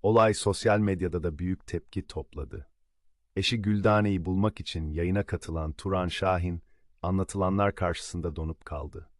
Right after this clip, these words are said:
Meğer kızlarını evlendirmeye çalışan aile, tam anlamıyla bir kabusun içindeymiş. Engelli Dilek'in bir yıldır nişanlı olduğu Cuma isimli genç, Turan Bey'in evde olmadığı zamanlarda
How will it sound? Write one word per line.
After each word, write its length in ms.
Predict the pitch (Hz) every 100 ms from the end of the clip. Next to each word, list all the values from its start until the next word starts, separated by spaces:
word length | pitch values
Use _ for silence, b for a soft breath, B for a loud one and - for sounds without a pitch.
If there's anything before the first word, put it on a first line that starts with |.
| -
Meğer 340 | 107 120 107
kızlarını 480 | - 98 90 98 98
evlendirmeye 680 | 85 92 92 90 90 92 92
çalışan 420 | - 87 85 92
aile, 500 | 87 90 85 92 87 - _ _ -
tam 200 | 107 113
anlamıyla 540 | 98 92 92 87 82
bir 100 | 85
kabusun 520 | - - 80 80 85
içindeymiş. 840 | 78 - 76 71 69 - - - - - _ _ _ _
Engelli 480 | 98 104 110 120 123
Dilek'in 520 | 110 98 - 92 85
bir 140 | 110 110
yıldır 380 | 101 90 87
nişanlı 440 | 90 85 101 95 104
olduğu 380 | 98 85 85 78
Cuma 300 | 87 95 95
isimli 420 | - 90 82 73
genç, 420 | 87 92 - - - _ _ _
Turan 360 | 113 117 120 101
Bey'in 340 | 95 95 90 -
evde 260 | 92 95
olmadığı 480 | 101 107 107 85 87
zamanlarda 800 | 78 85 85 85 82 82 85